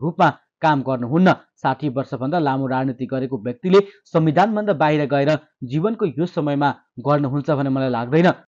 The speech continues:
त्यसो उहाँले गर्नुहुने छैन। तर एउटा कुरा प्रधानमन्त्रीलाई मेरो सुझाव छ, प्रधानमन्त्रीले उहाँलाई अब यो गठबन्धनका बीचमा भएका शर्तहरूलाई जिम्मा लिएर उहाँले राष्ट्रपतिको भूमिका गर्नुपर्छ भन्ने सोच्नु भयो भने त्यो भूमिका उहाँले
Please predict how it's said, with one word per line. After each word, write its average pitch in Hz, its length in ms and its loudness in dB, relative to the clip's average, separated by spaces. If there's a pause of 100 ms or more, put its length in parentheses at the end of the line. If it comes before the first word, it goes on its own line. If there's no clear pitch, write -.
(240)
त्यसो 208 260 4
उहाँले 151 320 2
गर्नुहुने 127 500 -2
छैन। 160 280 0 (180)
तर 135 240 -2
एउटा 196 220 2
कुरा 165 220 0
प्रधानमन्त्रीलाई 139 760 0 (240)
मेरो 190 180 4
सुझाव 135 380 0
छ, - 80 2 (160)
प्रधानमन्त्रीले 170 600 0
उहाँलाई 156 360 4 (240)
अब 180 200 2
यो 226 140 2
गठबन्धनका 151 600 -2
बीचमा 196 320 0
भएका 139 280 -2
शर्तहरूलाई 139 640 0 (280)
जिम्मा 208 320 2
लिएर 151 340 4
उहाँले 143 340 0 (300)
राष्ट्रपतिको 175 600 0
भूमिका 135 400 -2 (380)
गर्नुपर्छ 190 540 0
भन्ने 147 280 0
सोच्नु 143 400 -6
भयो 127 220 0
भने 135 160 -2
त्यो 214 240 2
भूमिका 151 340 0
उहाँले 135 300 0